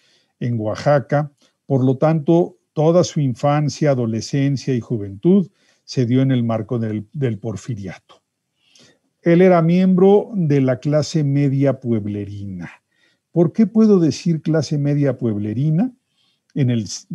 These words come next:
sentido más prístino del término, no, no tiene nada, nada de despectivo el decir pueblerino, porque, porque su padre era un empleado federal de,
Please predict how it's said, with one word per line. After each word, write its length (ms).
sentido 420
más 240
prístino 720
del 220
término, 500
no, 280
no 200
tiene 260
nada, 480
nada 480
de 100
despectivo 680
el 80
decir 340
pueblerino, 600
porque, 420
porque 240
su 180
padre 280
era 100
un 120
empleado 380
federal 560
de, 640